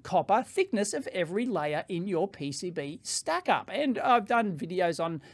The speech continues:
stack up in, you know, not specifically on that, but I've covered it in previous videos. But basically, every piece of copper in your, like, you know, if it's an eight layer board,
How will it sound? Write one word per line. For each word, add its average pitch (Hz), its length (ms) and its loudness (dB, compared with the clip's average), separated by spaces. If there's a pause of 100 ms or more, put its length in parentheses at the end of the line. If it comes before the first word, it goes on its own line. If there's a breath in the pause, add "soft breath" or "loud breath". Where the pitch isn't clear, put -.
stack - 380 -4
up 156 180 -4
in, 151 200 -6
you - 180 -8
know, 214 340 -14
not 202 240 -4
specifically - 560 -4
on 185 160 2
that, 196 200 6
but 170 180 -2
I've 185 240 -2
covered 247 300 2
it 170 140 -2
in 175 200 -4
previous 170 440 -2
videos. 202 440 0
But 247 160 2 (260 loud breath)
basically, 277 440 2
every 381 260 4
piece 330 280 -2
of 240 100 -4
copper 226 400 4 (300 soft breath)
in 277 180 2
your, 247 400 10
like, 233 200 4
you 214 80 2
know, 262 240 6
if 226 120 0
it's 240 100 -6
an 196 100 4
eight 285 140 4
layer 294 200 8
board, 247 320 8